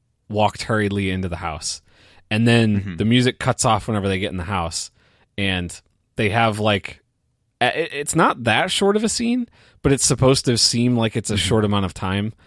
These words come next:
Speaker 1: And, you know, Margot, or not Margot, uh, Tanya says something that freaks out her husband 'cause it's like she's giving something away, and he, like,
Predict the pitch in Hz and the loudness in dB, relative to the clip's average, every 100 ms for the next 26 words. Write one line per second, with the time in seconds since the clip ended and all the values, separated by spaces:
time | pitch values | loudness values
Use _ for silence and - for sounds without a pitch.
0 | _ _ _ _ 107 101 98 90 - _ | _ _ _ _ -2 0 -2 -4 -12 _
1 | _ _ _ - 107 92 - - 117 127 | _ _ _ -4 -2 -2 -8 -2 2 4
2 | 127 123 120 104 98 82 90 92 92 90 | 4 2 2 0 0 -2 -2 -2 -2 -2
3 | 92 87 - 143 135 135 123 110 - 131 | 0 -2 -2 0 2 4 4 4 4 4
4 | 117 - 135 131 120 113 101 - 127 110 | 4 2 0 2 2 2 0 -2 -4 0
5 | 120 101 92 107 98 101 92 107 95 92 | 0 2 2 0 0 -4 -4 -4 -4 -4
6 | 95 - 110 104 101 98 107 92 90 92 | -6 -4 -4 -2 -2 -2 -2 -4 -2 -2
7 | 90 90 117 107 95 | -2 -2 0 0 -2